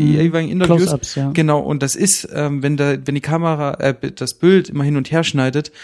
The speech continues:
Speaker 2: so gut der Schnitt auch war, aber irgendwann ist das dann halt doch sehr ermüdend und sehr anstrengend gewesen.
Speaker 1: Ja.
Speaker 2: Trotz all dem ist es eine sehr, sehr gute Doku, ähm,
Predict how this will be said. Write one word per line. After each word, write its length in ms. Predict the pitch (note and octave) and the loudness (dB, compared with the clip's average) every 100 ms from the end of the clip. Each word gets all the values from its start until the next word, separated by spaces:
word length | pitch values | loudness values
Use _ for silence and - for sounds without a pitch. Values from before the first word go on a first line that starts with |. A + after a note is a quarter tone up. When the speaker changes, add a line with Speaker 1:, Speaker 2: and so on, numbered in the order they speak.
| - - | -20 -10
Speaker 2:
so 140 | - | -8
gut 180 | B2+ F3 | 2 4
der 80 | D#3+ | 4
Schnitt 240 | - F#3+ | 4 4
auch 220 | F3+ B2+ C3+ | 4 2 2
war, 180 | C#3 | 2
aber 180 | C3 C#3 | 4 2
irgendwann 300 | - D#3 D3+ | 2 0 0
ist 140 | - C#3+ | 0 -4
das 80 | |
dann 180 | - C3+ | -4 -2
halt 220 | C3+ C3 | -2 -2
doch 120 | C3+ - | -4 -4
sehr 600 | - C3 C3 C3 B2+ B2 _ - - _ - | -2 0 0 0 -2 -6 _ -18 -18 _ -4
ermüdend 500 | C3+ C#3+ G3 F3+ C#3+ | 0 4 4 4 0
und 120 | C3 | -2
sehr 180 | C3+ - | -2 -2
anstrengend 400 | D#3 - C3 B2+ | -2 -2 -2 -2
gewesen. 600 | A#2+ B2+ B2+ D3+ C#3+ - - | -2 -4 -4 -6 -8 -8 -2
Speaker 1:
Ja. 80 | |
Speaker 2:
Trotz 240 | C3+ F3 - | 0 0 0
all 200 | D#3 D3+ | 2 2
dem 280 | C3+ E3 D#3+ | 4 4 4
ist 140 | D3+ | 0
es 100 | C#3+ | 0
eine 100 | C#3+ | 0
sehr, 160 | C3+ D#3 | 2 2
sehr 140 | D#3 | 2
gute 240 | D3 C#3+ | 2 0
Doku, 480 | C#3 D#3+ F#3 F#3 F3+ | 4 2 4 4 4
ähm, 640 | D#3 - C#3+ C#3+ C#3+ C#3 | 4 0 -2 -2 -4 -6